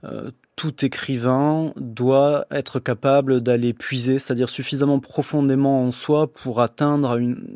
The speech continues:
une forme de, de, de, de sincérité vis-à-vis de soi-même et vis-à-vis du, du, du travail du, du roman.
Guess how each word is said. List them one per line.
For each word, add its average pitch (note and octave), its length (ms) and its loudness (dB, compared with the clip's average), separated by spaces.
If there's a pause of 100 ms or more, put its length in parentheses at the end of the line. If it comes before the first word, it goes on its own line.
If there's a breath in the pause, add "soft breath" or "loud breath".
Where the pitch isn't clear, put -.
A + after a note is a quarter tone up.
une C3 180 -4
forme C#3+ 320 2
de, B2+ 100 0
de, A#2+ 180 -2
de, A#2+ 300 -2
de B2 140 -2
sincérité C3 800 0
vis-à-vis A#2 400 -6
de - 60 -14
soi-même C3 400 2
et C3 40 2
vis-à-vis A#2 360 -2
du, A#2 260 -6 (400 loud breath)
du, A#2 180 -10
du A2+ 140 -8
travail B2 500 4
du, A#2 280 -2
du A2 100 -2
roman. A2+ 300 0